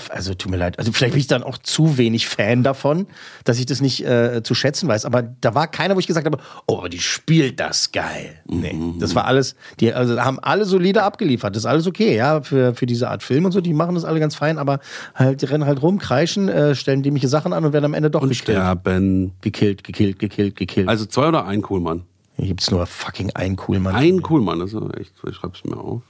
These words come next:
Speaker 2: Wenig.
Speaker 1: So.
Speaker 2: Gut, damit haben wir den Streaming-Bereich
Speaker 1: Ich glaub,
Speaker 2: verlassen.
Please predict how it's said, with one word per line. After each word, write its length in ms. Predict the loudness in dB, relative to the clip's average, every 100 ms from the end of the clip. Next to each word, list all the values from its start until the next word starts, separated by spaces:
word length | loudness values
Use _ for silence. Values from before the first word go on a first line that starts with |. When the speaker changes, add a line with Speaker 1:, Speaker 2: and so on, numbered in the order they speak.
| -10
Speaker 2:
Wenig. 180 | -6 0
Speaker 1:
So. 400 | 2 4 2 -2 -10 _ _ _ -18 -16 -16 0
Speaker 2:
Gut, 240 | 2 2
damit 220 | 2 2
haben 180 | 4 4
wir 380 | 4 4 2 0 -6 _ -12
den 400 | -6 0 4 4
Streaming-Bereich 920 | 2 -2 4 6 6 4 0 -4 -6 -4
Speaker 1:
Ich 80 |
glaub, 120 | 0 0
Speaker 2:
verlassen. 260 | -2 -6